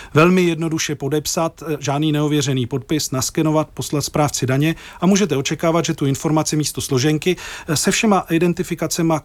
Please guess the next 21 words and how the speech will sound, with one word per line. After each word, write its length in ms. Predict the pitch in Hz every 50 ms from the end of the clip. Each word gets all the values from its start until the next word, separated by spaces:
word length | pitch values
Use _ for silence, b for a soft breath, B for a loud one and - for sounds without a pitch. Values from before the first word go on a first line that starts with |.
| -
kam, 280 | - 196 180 180 185 170
co, 360 | - - - - 160 160 156 156
kdy, 400 | 156 135 131 127 156 160 160 156 - -
jak, 360 | 151 139 147 147 156 151 -
eh, 320 | - - - - - - 151 143 139 143 139 139 135 151 147 - - -
tuším, 300 | - 185 170 - 202 196
že 120 | 180 175
snad, 360 | 160 - - 170 160 - - 160
eh, 20 | 160 156 151 151 143 - 151
i 120 | 143 135 - -
dle 380 | 127 110 131 127 123 113 98 - _ _ _
Q-, 220 | - 139 147 151 147 151 143 131 135 151 165 160 135
s 80 | 123 -
možností 440 | 170 165 147 175 156 - - 131 113
Q 260 | - 127 135 143 151 -
R 140 | 170 175
kódu, 400 | - - 185 180 175 185 190 190 B B B B B B -
eh, 180 | 165 156 156 -
jako 240 | 170 165 165 - 170
využití 420 | 151 165 170 156 170 156 - 170
placení, 460 | 147 160 160 - - 165 160 160 160